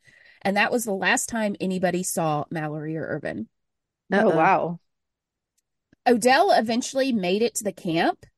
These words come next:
Speaker 1: and he could see that there were, like, oxygen tank parts, and it looked like, you know, things were scattered around that they had left. Um, and so he went back to his camp,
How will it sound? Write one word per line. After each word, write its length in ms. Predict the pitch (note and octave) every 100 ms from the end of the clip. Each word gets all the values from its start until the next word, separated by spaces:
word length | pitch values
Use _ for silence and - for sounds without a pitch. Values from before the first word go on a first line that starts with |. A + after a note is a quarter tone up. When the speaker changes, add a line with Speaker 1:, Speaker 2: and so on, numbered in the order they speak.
| -
Speaker 1:
and 100 | G#3+
he 120 | A#3
could 160 | G#3+ -
see 220 | A3+ A3+
that 140 | G#3
there 120 | G3+
were, 80 | F#3+
like, 240 | F3 D3 -
oxygen 480 | G3 A3+ - G3+ A3
tank 260 | A3+ G3+ A3
parts, 540 | D#4 D#4+ E4 D#4+ -
and 100 | -
it 100 | G#3+
looked 220 | G3+ F#3
like, 280 | G3+ G#3 F3 -
you 100 | F#3
know, 360 | D#3 D#3 E3 _ _ G3
things 200 | G3 F#3+
were 100 | F3+
scattered 400 | - G#3+ G#3+ G#3
around 340 | F#3+ F3+ E3+
that 160 | D#3+ -
they 100 | E3
had 160 | E3+
left. 480 | D#3 D#2 - - - _ _ _ _ _ -
Um, 520 | G3 F3+ D#3+ D#3 - _ _ _ -
and 540 | G#3+ G#3 G3 G3 F#3+
so 220 | - G3
he 160 | F3+ G3+
went 180 | A#3+ -
back 240 | A3 -
to 300 | - G3+ G3+
his 240 | G3 A3 -
camp, 460 | - D3 D#3+ -